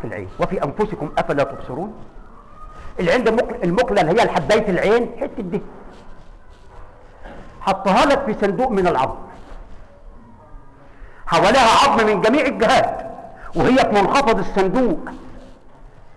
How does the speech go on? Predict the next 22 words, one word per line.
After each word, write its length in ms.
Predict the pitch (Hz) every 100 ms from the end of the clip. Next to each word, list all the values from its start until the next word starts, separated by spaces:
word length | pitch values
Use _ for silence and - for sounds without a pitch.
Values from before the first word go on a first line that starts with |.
| - -
عشان 300 | - 120 254
ستاتنا 460 | 254 190 254 262 202
زمان 240 | 180 220
كانوا 200 | 233 196
بيعلمونا 400 | 180 175 170 185
يقول 160 | 214 208
لك: 140 | 190
"العين 220 | 196 208 202
دي 60 |
جوهرة". 680 | 175 185 254 269 - - - - - - - - -
فعلًا 260 | 247 240 214
هي 240 | 185 220
جوهرة، 480 | 185 208 277 180 - - - - - -
والجوهرة 400 | - 175 170 247 226 175
حافظ 360 | 208 226 226
عليها 300 | 202 220 233
مين؟ 180 | 220 247
اللي 140 | 226 190
حافظ 340 | 175 247 202
لك 120 | 214
عليها 340 | 202 233 226 320
ربك. 260 | 170 -